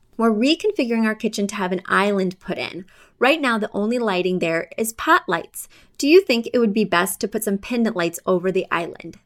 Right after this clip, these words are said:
Thanks in advance, Scott." So, Scott, I do generally love the look of pendant lights over an island, but there are a few circumstances in which I wouldn't go for that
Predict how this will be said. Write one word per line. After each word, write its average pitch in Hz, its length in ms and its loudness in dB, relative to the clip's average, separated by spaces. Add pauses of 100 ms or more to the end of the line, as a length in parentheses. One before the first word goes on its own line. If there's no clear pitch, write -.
Thanks 196 300 -4
in 277 80 0
advance, 185 640 -4
Scott." - 580 -8 (880)
So, 381 260 4
Scott, 262 440 2
I 285 100 0
do 285 200 0 (160)
generally 233 540 2
love 214 480 2
the 190 120 0
look 180 220 0
of 233 200 -6
pendant 240 340 -4
lights 160 360 -4 (100)
over 190 340 2
an 185 140 0
island, 180 560 -2 (580)
but 339 320 6
there 262 240 4
are 277 60 2
a 269 100 -6 (100)
few 392 240 6
circumstances 240 720 0
in 226 180 0
which 220 240 2
I 214 100 2
wouldn't 196 720 0
go 175 240 0
for 180 220 -6
that 156 540 0